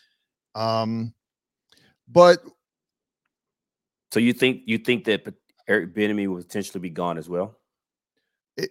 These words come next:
Speaker 1: if, if he's not the head coach, it wouldn't surprise me that he's gone.
Speaker 2: Okay.
Speaker 1: Um, a-, again, it, it's,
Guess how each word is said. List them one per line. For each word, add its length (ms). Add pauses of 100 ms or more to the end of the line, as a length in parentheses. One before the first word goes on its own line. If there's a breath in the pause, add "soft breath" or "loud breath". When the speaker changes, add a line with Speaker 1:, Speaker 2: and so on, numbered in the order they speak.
Speaker 1:
if, 200
if 160
he's 180
not 140
the 60
head 240
coach, 520 (1300)
it 80
wouldn't 300
surprise 600
me 240 (720)
that 120
he's 140
gone. 460 (640)
Speaker 2:
Okay. 200
Speaker 1:
Um, 500 (1600)
a-, 180
again, 300
it, 120
it's, 600